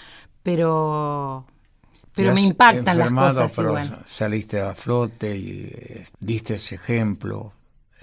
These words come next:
Speaker 2: enriqueciendo a la persona.
Speaker 1: Qué sé yo, no sé, son, es un, son momentos tan duros, imaginarte que, que,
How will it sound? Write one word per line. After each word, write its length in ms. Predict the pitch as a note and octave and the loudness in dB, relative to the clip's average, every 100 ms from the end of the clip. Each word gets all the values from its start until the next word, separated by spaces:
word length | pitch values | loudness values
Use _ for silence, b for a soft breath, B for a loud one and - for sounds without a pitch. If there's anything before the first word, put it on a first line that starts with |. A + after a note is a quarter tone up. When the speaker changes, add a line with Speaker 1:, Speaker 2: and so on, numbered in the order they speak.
| b _ | b _
Speaker 2:
enriqueciendo 1000 | - - A2+ A2+ A#2+ B2+ A#2+ D3+ C3 G2+ | -14 -4 -2 0 -2 -2 0 2 2 0
a 40 | F#2+ | -6
la 140 | F#2 | -8
persona. 580 | - G2+ - F#2+ G#2 - _ _ _ - A3+ | -10 -16 -14 -14 -14 -20 _ _ _ -16 -10
Speaker 1:
Qué 140 | A3 C4 | -2 0
sé 280 | - G#3+ | 0 0
yo, 160 | G3 G3+ | 0 0
no 120 | G3 | 0
sé, 200 | G3 F3+ | 0 0
son, 260 | E3+ A3 A3 | 0 0 0
es 240 | F#3+ G#3+ G#3+ | -2 -4 -4
un, 280 | G3+ E3+ - | -6 -8 -6
son 180 | A3 | -2
momentos 440 | A3+ A3 A3 G#3+ A3 | 2 2 2 0 -2
tan 220 | G3 F#3+ | 0 2
duros, 380 | F#3 A3 A3 A3 | 2 4 2 2
imaginarte 680 | F3 E3+ F3 F3 F#3 F3+ E3+ | -2 -2 -2 -2 -2 -2 -4
que, 300 | C#3+ C3+ C3 | -4 -8 -10
que, 400 | - D3 C3 C3 | -8 -8 -8 -14